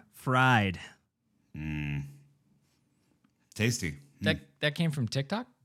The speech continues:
Speaker 1: No, well, the inspiration, a food-related one was the inspiration, 'cause I've been in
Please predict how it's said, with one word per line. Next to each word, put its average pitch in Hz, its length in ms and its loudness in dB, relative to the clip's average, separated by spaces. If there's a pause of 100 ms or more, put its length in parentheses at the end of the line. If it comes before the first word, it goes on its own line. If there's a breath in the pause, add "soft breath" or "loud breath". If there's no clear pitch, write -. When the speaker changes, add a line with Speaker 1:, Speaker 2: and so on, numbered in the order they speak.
(720)
Speaker 1:
No, 254 300 8
well, 190 160 6
the 196 240 2
inspiration, 185 680 2
a 151 140 4
food-related 151 960 6
one 120 300 8
was 110 160 6
the 110 100 6
inspiration, 98 600 4
'cause 117 120 4
I've 120 140 6
been 131 120 10
in 123 320 8